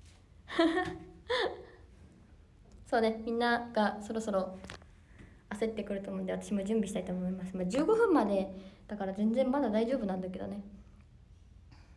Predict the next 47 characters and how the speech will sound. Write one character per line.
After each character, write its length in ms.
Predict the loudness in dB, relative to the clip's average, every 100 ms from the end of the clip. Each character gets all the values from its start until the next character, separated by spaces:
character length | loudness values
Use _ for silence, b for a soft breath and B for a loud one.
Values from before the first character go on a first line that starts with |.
| -20 -20 -20 -20 -20 -20 -20 -20 b b b b b b b -20 -20 8
で 100 | 12
は 100 | 12
皆 180 | 10 4
さ 180 | 4 2
ん、 200 | 2 -8 -14 -18 -20 -20 -20 -20 -20 -12
こ 140 | 2
の 80 | 6
後 400 | 6 4 -2 -6 -18 -20 -18
ぜ 140 | 0 2
ひ 340 | 2 -2 -8 0
デ 80 |
ィ 80 | 6
ー 80 | 8
エ 40 |
ム 80 | 8
エ 80 | 6
ム 120 | 6
で 260 | 4 0 -8 -16 -20 -8
見 140 | -2 2
て 100 | 2
く 120 | 4
だ 100 | 4
さ 120 | 4
る 120 | 2
と 120 | 2 0 -4 -2
嬉 220 | 0 2
し 60 |
い 60 | 2
な 120 | 0
と 100 | 0
思 140 | 0 0
い 80 |
ま 180 | 0 -2
す。 260 | -4 -10 -18 -20 -20 B B B
て 100 | -4
か 80 | 2
さ、 220 | 2 2 B B -2
一 220 | 8 8
つ 80 | 8
言 80 |
っ 20 | 4
て 100 | 2
い 100 | 4
い？ 40 |
な 100 | 2
ん 40 |
か、 120 | 2